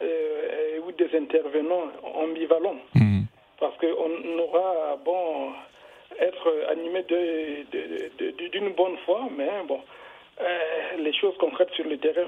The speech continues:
Speaker 1: font que parfois, euh, les analyses seront circonspectes un tout petit peu.
Speaker 2: Oui.
Speaker 1: Bon, oui. Bon, euh, un petit rappel très, très rapidement. Euh, monsieur Macron et monsieur,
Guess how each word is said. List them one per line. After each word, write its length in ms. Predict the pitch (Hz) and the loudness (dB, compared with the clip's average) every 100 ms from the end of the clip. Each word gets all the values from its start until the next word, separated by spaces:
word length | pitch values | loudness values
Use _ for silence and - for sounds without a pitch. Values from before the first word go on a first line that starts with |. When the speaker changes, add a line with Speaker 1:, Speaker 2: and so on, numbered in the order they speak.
| - | 2
Speaker 1:
font 160 | 190 170 | 2 2
que 100 | 151 | 0
parfois, 420 | 151 151 170 175 | 0 2 0 0
euh, 240 | 139 131 127 | 0 -2 -2
les 180 | 143 160 | 0 2
analyses 300 | 160 165 202 165 | 2 0 -2 -2
seront 260 | 175 175 208 - | 0 0 0 -4
circonspectes 800 | 170 - 175 170 - 185 - 139 | -8 -2 -2 -2 2 2 2 -8
un 60 | 147 | -8
tout 100 | 143 | -8
petit 220 | 135 131 | -12 -14
peu. 500 | - - - - - | -16 -20 -20 -4 6
Speaker 2:
Oui. 220 | 92 95 151 _ - | 8 6 2 _ -10
Speaker 1:
Bon, 100 | 135 - - 139 - 143 | -10 -10 -16 -20 -12 -8
oui. 140 | 135 127 - - - 160 | -8 -8 -20 -20 -8 2
Bon, 200 | 175 214 | 2 4
euh, 480 | 220 185 175 170 165 170 | 0 0 0 0 -2 -2
un 60 | 202 | -4
petit 220 | - 208 | -4 -2
rappel 360 | 175 156 151 160 | -2 2 0 2
très, 260 | 190 190 | 0 0
très 240 | 180 175 175 | 0 0 0
rapidement. 560 | 156 185 196 240 311 196 | -2 -6 -4 -2 0 -2
Euh, 200 | 139 139 135 - - - - | -2 -6 -10 -18 -20 -20 -10
monsieur 220 | 160 170 196 | -6 -2 0
Macron 480 | 175 160 180 196 - | 0 0 -2 0 0
et 200 | 160 175 | 0 0
monsieur, 340 | 180 - 180 | -4 -2 0